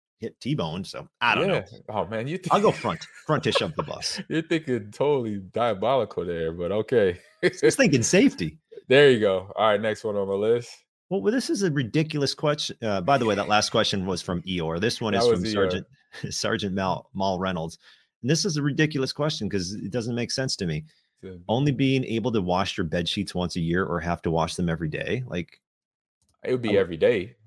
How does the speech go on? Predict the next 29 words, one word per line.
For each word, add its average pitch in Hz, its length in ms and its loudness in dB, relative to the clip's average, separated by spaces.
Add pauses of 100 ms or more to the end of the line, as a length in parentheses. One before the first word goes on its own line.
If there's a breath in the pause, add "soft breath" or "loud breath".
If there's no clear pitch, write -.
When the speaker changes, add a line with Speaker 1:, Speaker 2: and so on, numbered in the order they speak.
(120)
Speaker 2:
for - 100 -6
Speaker 1:
Yeah, 226 140 2
Speaker 2:
me. 113 60 4
Speaker 1:
you'd 95 160 0
have 165 200 4
to 90 80 0
pick 90 240 0
between 110 320 2
those 107 200 2
two 123 160 2
options. 220 460 0
You'd 110 120 -4
have, 107 260 -2
although 120 320 4
it'd 101 120 0
be 104 140 2
very 107 280 4
monotonous 92 640 -2
and, 85 260 0
and 85 420 -6
be 90 100 -4
like, 76 220 -8
"Oh, 92 40 -4 (260)
I 87 60 -4
gotta 85 140 -6
wash 85 200 -8
my 80 60 -10
sheets 82 260 -8
again." 82 380 -2